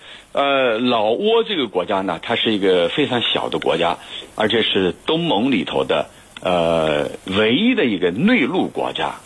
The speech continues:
老挝呢，它夹在中国、越南，呃，这个泰国之间。这个国家呢，呃，我们多次跟老挝人民军都有过接触。它为什么这么低调呢？还是它的实力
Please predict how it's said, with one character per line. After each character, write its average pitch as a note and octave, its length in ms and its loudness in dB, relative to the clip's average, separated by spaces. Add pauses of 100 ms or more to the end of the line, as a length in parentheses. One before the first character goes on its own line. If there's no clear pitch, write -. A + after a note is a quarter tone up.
(480)
老 G2+ 200 2
挝 D#3+ 180 4
呢， C3+ 160 0
它 A#2 120 -2
夹 D3+ 300 0
在 A#2 200 0
中 C#3 380 2
国、 D#2 300 2 (280)
越 C3+ 240 2
南， E2+ 280 -4 (320)
呃， F2 120 -4
这 - 120 -2
个 - 100 2
泰 C#3+ 240 0
国 - 140 -2
之 B2+ 160 -2
间。 F3 260 0 (920)
这 - 140 0
个 D#3 80 2
国 G#2+ 160 2
家 C#3 160 2
呢， A#2+ 220 0 (380)
呃， G2 180 2
我 F#2+ 120 4
们 A#2 140 0
多 F3 160 4
次 C#3 180 -6
跟 F#2 320 0
老 D#2 140 0
挝 G2+ 120 4
人 G2+ 180 2
民 B2 160 4
军 C3+ 180 2
都 C#3+ 180 4
有 D#2 220 4 (100)
过 E2 300 2
接 E3 180 0
触。 - 260 0 (500)
它 F3 120 -2
为 A#3+ 160 2
什 E3 120 0
么 C3+ 100 -2
这 E3+ 100 0
么 B2+ 120 2
低 C#3+ 180 2
调 A#2+ 180 2
呢？ D#2+ 220 -4
还 G2 200 -2
是 G2+ 140 -2
它 G#2 140 0
的 F#2 120 2
实 - 320 -2
力 F3 220 0